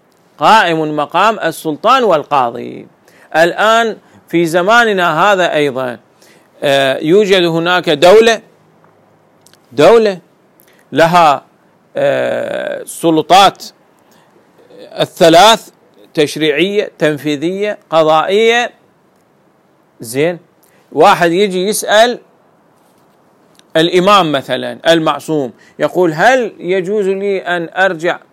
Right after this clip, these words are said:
في المسائل ال-، التي أختلف فيها مع، آه، أصحابي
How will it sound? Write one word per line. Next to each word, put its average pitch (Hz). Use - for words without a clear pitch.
في 160
المسائل 156
ال-، 139
التي 151
أختلف 156
فيها 151
مع، 143
آه، 135
أصحابي 147